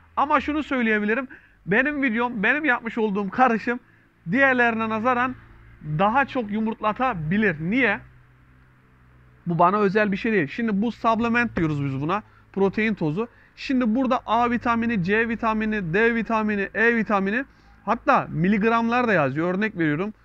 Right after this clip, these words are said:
Diyor ki protein elli miligram, e,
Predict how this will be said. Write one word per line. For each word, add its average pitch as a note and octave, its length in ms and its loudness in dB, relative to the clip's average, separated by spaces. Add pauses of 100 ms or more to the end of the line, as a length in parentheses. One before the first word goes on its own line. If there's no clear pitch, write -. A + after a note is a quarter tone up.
(280)
Diyor A3+ 180 0
ki A3 180 -4
protein A3 500 0
elli G3+ 260 2
miligram, D#3 520 0 (1900)
e, C#3+ 160 0